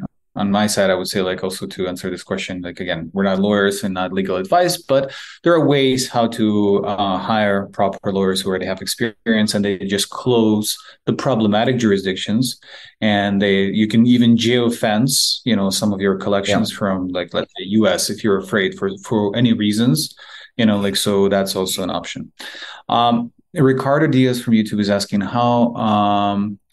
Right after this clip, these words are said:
Speaker 1: how can traditional brands use digital currencies such as Bitcoin and Ethereum as a payment options for customers? And how can a brand make that preferable?
Speaker 2: Well,
Speaker 1: Like,
Speaker 2: first
Speaker 1: we've
Speaker 2: of all,
Speaker 1: seen
Speaker 2: it's,
Speaker 1: Tesla.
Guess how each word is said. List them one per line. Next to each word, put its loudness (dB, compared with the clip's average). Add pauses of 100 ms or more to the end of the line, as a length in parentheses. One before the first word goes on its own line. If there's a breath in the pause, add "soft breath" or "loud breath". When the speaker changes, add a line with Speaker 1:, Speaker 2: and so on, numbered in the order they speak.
(400)
Speaker 1:
how 2
can 2
traditional 2
brands 0
use 0
digital -2
currencies 0
such -4
as -6
Bitcoin 0
and -6
Ethereum 0 (300 loud breath)
as 0
a 2
payment 2
options -2
for -6
customers? -6
And -6
how 2
can 0
a 0
brand 0 (140)
make -2 (140)
that -2
preferable? -4 (1800)
Speaker 2:
Well, 2
Speaker 1:
Like, 0
Speaker 2:
first 2
Speaker 1:
we've 2
Speaker 2:
of 0
all, 2
Speaker 1:
seen 0
Speaker 2:
it's, 0
Speaker 1:
Tesla. -12